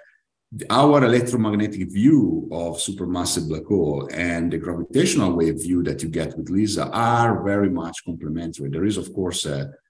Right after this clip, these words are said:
nice overlap area where we expect to do multi-messenger astronomy, but really lisa will, uh, be complementary to electromagnetic probes and pin down the history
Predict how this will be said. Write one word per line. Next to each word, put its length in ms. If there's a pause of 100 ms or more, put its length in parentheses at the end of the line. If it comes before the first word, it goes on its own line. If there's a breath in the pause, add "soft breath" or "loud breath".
(120)
nice 360
overlap 460
area 260
where 160
we 160
expect 420
to 60
do 280 (160)
multi-messenger 640
astronomy, 640 (380 loud breath)
but 300
really 300
lisa 380
will, 580
uh, 80
be 400
complementary 840
to 180
electromagnetic 600
probes 260
and 180
pin 240
down 300
the 80
history 540